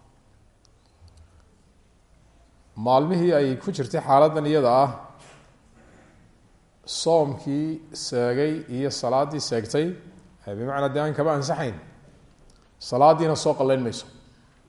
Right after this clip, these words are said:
soomkiina way soo qallaynaysaa. Waana la iska fahmi karayaayo, xikmadaha ku jira waxaa ka mid ah,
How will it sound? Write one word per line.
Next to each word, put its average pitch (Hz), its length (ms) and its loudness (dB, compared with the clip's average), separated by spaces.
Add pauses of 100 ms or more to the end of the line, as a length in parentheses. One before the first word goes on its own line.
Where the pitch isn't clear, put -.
(420)
soomkiina 160 460 2
way 135 100 2
soo 131 160 0
qallaynaysaa. 110 460 -4 (3000)
Waana 151 280 8
la 170 100 4
iska 160 220 -2
fahmi 151 320 -4
karayaayo, 143 520 2 (1800)
xikmadaha 147 480 2
ku 165 120 -6
jira 147 180 2
waxaa 143 180 2
ka 156 100 -6
mid 147 160 0
ah, 139 160 2